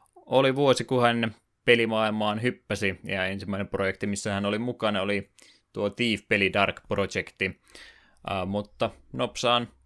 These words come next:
ää, rupesi kokemusta kertymään ja, ö, itseluottamuskin siinä samalla, koska Irrational Games sitten perustettiin myös tuossa yhdeksänkymmentäluvun loppupuolella, joka oli sitten hänen oma firmansa,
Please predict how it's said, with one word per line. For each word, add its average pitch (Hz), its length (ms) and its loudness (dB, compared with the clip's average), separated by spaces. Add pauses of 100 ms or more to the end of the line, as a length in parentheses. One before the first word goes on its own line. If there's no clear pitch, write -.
ää, 117 200 0
rupesi 131 380 0
kokemusta 131 480 -2
kertymään 117 640 0 (260)
ja, - 140 -20
ö, 104 160 -6 (320)
itseluottamuskin 110 920 -2
siinä 113 140 -4
samalla, 107 380 0
koska - 280 -8
Irrational 101 580 -2
Games 95 360 -4
sitten 101 320 -8
perustettiin 101 600 -2
myös 104 360 -4 (800)
tuossa 104 320 0
yhdeksänkymmentäluvun 110 840 0
loppupuolella, 104 600 0
joka 95 180 -4
oli 95 160 -6
sitten 95 260 -8
hänen 92 340 -4 (360)
oma 110 340 0 (340)
firmansa, 92 640 -2